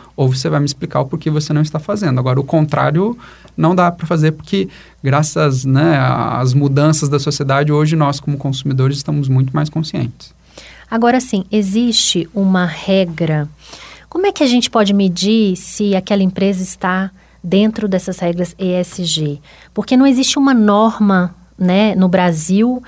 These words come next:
Speaker 2: que mostre, ó, você tem que fazer isso, isso, isso e isso na área de sustentabilidade. Não tem uma normatização. Como é que hoje, primeiro, funciona isso, se não tem essa normatização? E se você acha que deveria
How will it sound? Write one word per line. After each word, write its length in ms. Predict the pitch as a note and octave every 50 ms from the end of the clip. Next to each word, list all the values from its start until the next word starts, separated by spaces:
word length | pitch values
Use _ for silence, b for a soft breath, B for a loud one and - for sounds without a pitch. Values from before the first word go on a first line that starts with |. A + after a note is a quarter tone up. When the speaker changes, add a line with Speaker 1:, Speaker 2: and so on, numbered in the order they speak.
| B B B B B
Speaker 2:
que 100 | - A3+
mostre, 480 | A3 G#3 F#3+ F#3+ F3+ E3+ - - G3 F#3
ó, 80 | D#3+
você 220 | D3+ - - - F3
tem 100 | F3+ E3+
que 60 | -
fazer 220 | - E3+ D#3+ E3+
isso, 500 | E3+ F#3 G#3 A#3+ B3+ B3 - - A3 G3
isso, 420 | F#3 F#3+ G#3 G#3+ G#3+ - - G3 F3+
isso 320 | F#3+ G3 G3 - - -
e 200 | G#3+ G3 D#3 C#3+
isso 340 | C#3+ - - - - D3 C#3+ _ _ -
na 220 | F#3+ F3 E3 E3 D#3+
área 200 | D#3 D3+ D#3 D3+
de 80 | D#3
sustentabilidade. 1300 | - - E3 - - E3+ D#3 D#3+ D#3+ D#3 D#3+ D#3+ D#3+ D#3+ F#3+ G3 A3 A#3 A#3+ A#3+ B3 A3+ A#3 B3 C4 B3+ B B B B B B B B B
Não 180 | A3+ C4+ C#4+ C#4
tem 160 | - C#4 C4+
uma 140 | C4 C4 B3+
normatização. 1300 | B3 B3+ C#4+ D4 C4+ B3+ C4+ C4 C4+ - - B3 A3 A#3+ B3 A#3+ - - - - E3+ D3 C#3 D3 D3+ - - _ _ _ _ _ B B B B B B B B B B B B B -
Como 160 | - D#4+ F#4+
é 80 | A4+ A4
que 200 | - - C4+ C4
hoje, 520 | B3+ C4+ D4 D4+ C#4 B3 A3 C#4 C#4+ C#4 _ _
primeiro, 400 | - - A3+ A3+ G#3 G3+ F#3+ F#3+
funciona 680 | F#3+ - - A3 G#3+ - - - A3+ A3+ B3+ C4 A#3+ G3+
isso, 320 | F#3 F#3+ A3 A3 - A3
se 140 | - - G#3
não 200 | G3 F3+ F3+ E3+
tem 220 | F3 - G3+ A3
essa 180 | A3+ G#3+ - F#3
normatização? 720 | E3+ E3 E3 D#3+ D#3 - - F3+ E3+ E3 D#3+ - A#3 B3+ -
E 80 | C4+
se 120 | B3+ - C4+
você 320 | B3+ C#4+ C4+ - - E4
acha 300 | D#4+ C#4 B3+ B3+ - B3+
que 120 | - - A3
deveria 640 | B3 B3 A3+ B3 B3 G#3 A3 G#3+ G#3+ G#3+ A3+ A#3